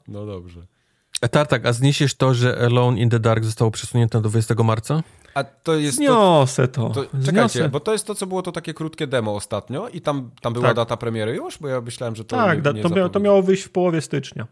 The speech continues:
Speaker 1: A, okej, dobra, czyli takie
Speaker 3: Już była
Speaker 1: półtora
Speaker 3: data.
Speaker 1: miesiąca
Speaker 3: Już,
Speaker 1: gdzieś.
Speaker 3: tak,
Speaker 1: Spoko.
Speaker 3: tak, już, już była data. Czy ja to zniosę? Ja to zniosę.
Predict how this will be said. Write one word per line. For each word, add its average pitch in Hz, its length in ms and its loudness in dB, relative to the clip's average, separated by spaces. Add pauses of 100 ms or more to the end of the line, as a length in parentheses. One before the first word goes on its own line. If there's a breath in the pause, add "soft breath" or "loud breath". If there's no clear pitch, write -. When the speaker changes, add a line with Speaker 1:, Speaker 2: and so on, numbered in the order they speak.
(160)
Speaker 1:
A, 135 280 -2
okej, 117 280 -4
dobra, 95 240 -6
czyli 104 140 -14
takie 190 120 0
Speaker 3:
Już 180 80 4
była 165 220 4
Speaker 1:
półtora 139 200 2
Speaker 3:
data. 104 160 0
Speaker 1:
miesiąca 98 420 -6
Speaker 3:
Już, 80 100 -16
Speaker 1:
gdzieś. 113 200 -8
Speaker 3:
tak, - 140 -20
Speaker 1:
Spoko. - 260 -18
Speaker 3:
tak, 123 260 -10
już, 143 360 -6
już 143 260 -2
była 139 280 -2
data. 120 300 -4
Czy - 180 -8
ja 190 120 0
to 190 120 -2
zniosę? 196 640 -4
Ja 214 300 -2
to 247 340 -6
zniosę. 208 720 -2